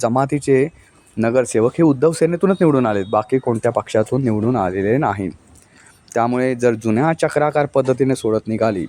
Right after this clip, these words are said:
तर बहुमत महायुतीकडे असूनसुद्धा त्यांना उद्धव सेनेचा महापौर बसवावा लागेल,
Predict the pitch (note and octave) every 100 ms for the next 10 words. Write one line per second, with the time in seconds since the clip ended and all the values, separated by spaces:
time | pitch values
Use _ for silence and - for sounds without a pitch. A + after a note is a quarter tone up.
0 | - - _ _ - - A2 G#2 G#2+ B2+
1 | F#3 G#3 F3+ E3+ F3 E3 D#3+ D3 C3+ C3
2 | A#2+ A2+ G#2 A#2 A2 A2 G#2+ A#2 A2 G#2+
3 | A2+ B2 C#3 - A2+ A2+ A2+ A#2+ B2 F#2+
4 | G2+ - A2+ G#2+ F2+ E2 G#2 G#2 B2 G2+
5 | F2